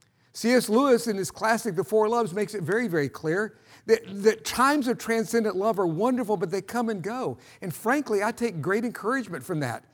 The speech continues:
because my feelings come and go. But nevertheless, I can still love. And that's one of the great truths of Scripture,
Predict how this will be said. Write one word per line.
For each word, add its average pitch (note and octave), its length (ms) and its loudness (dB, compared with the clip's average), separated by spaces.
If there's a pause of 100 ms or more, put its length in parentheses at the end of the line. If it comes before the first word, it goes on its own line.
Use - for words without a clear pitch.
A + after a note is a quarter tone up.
(200)
because F#3+ 220 -2
my C4+ 180 2
feelings D4 540 0
come A#3+ 180 2
and G3+ 100 -2
go. C#3 300 0 (1500)
But G#3 100 2
nevertheless, A#3+ 920 2 (600)
I A3+ 160 0
can A#3+ 280 -2
still A#3 340 0
love. A#3 460 -8 (680)
And G#3+ 140 2
that's B3+ 160 2
one B3 140 2
of G#3 40 -4
the G3 60 4
great F#3+ 400 2
truths C4+ 400 0
of B3+ 100 -2
Scripture, B3 560 -6